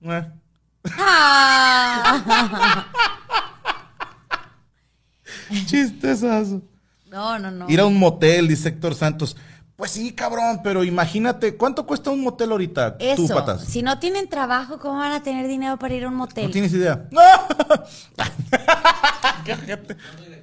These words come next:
Speaker 1: Ah, sí, cierto. Bueno, en el D F, ¿cuánto anda un motelazo? Un doscientos, doscientos cincuenta.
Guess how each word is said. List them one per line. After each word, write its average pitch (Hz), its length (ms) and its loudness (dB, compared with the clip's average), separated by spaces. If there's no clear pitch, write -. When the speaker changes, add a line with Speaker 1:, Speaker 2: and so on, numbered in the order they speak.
Speaker 1:
Ah, 170 240 4
sí, 143 120 -8
cierto. 117 300 -8
Bueno, 196 220 0
en 170 160 -2
el 180 120 -6
D 220 80 0
F, 185 180 -4
¿cuánto 196 240 -8
anda 202 100 -8
un 196 80 -10
motelazo? 147 500 -8
Un 170 100 -6
doscientos, 160 420 -2
doscientos 185 220 -2
cincuenta. 220 520 -4